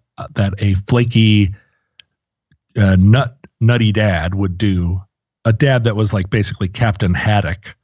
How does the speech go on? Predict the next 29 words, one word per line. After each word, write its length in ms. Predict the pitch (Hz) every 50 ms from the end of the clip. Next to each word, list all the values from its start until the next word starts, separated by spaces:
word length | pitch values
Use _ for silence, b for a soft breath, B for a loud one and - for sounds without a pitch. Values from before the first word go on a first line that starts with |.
| _ _ _ _ _ _ _ _ _ _ _ _ _ _ _ _ _ -
um, 360 | 101 101 98 98 98 95 92 95 -
would 240 | 113 113 113 107 98
do, 320 | 117 113 110 107 110 117
and 240 | - 107 104 104 92
then, 460 | 101 110 107 104 101 101 101 104 101 - _ _ _ _ _ _ _
you 100 | - 117
know, 140 | 110 98 101
and 140 | 104 107 101
then 200 | 104 104 104 104
just 140 | 98 92 -
sort 160 | - 110 98
of 140 | 92 82 78
drift 420 | - 90 90 101 107 104 - -
off. 380 | - 110 67 - 85 90 - - _
And, 240 | - 151 170 170 - - _ _ _ -
and, 280 | 165 170 170 156 139 - _ _ -
and 240 | 175 170 170 160 - _ _ _ _ _ _ _ _ _ _ _ -
truth 220 | - 254 247 -
be 120 | 233 196
told, 400 | 143 202 196 151 117 107 113 127 - - _
I 140 | - 139 143
did 280 | 131 - 170 180 165 147
give 200 | 160 160 131 -
her 140 | 131 131
a 60 | 113 104
kooky 420 | - - 147 127 - - 104 95
middle 220 | 101 92 85 82
name, 380 | 80 85 80 76 76 76 82 95 - _ _ _ _ _ _ _ _ _ _ _ _ _ _ _ _ _ _ _ _ _ _ _ _ _ _ _ _ _ _ _
um, 380 | 107 107 104 101 95 95 92